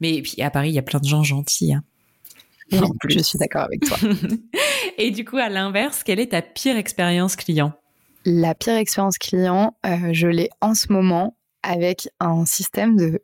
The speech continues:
Speaker 2: livraison de colis.
Speaker 1: <laughs>
Speaker 2: Mon colis est depuis un mois et demi dans un entrepôt.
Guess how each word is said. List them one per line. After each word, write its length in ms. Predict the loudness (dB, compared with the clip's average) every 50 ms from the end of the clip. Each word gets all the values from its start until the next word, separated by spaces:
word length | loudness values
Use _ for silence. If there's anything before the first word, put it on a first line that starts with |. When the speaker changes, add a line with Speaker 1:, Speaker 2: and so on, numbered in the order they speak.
| 0
Speaker 2:
livraison 600 | 0 2 4 4 2 2 2 2 2 2 4 2
de 120 | 4 2 0
colis. 600 | -2 -2 -2 0 2 2 4 2 2 2 2 2 0 2 0 -4 -6 -6 -10 -12
Speaker 1:
<laughs> 400 | -14 _ _ _ _ _ _ 0
Speaker 2:
Mon 300 | 2 2 4 2 2 0
colis 520 | 0 0 0 2 2 2 4 4 4 2 0 -2
est 400 | -2 0 2 2 2 2 0 -4 _ _ _ _ -4
depuis 560 | 0 0 0 0 0 -2 0 2 2 2 2 0 -2 _ _ _ _ _ _ -2
un 120 | 2 4
mois 240 | 4 4 4 4 4
et 60 | 4 6
demi 360 | 6 6 6 6 4 2 0 0
dans 280 | 0 0 2 2 2 0
un 140 | 2 2
entrepôt. 540 | 2 0 0 -2 -2 -4 -2 0 0 0 0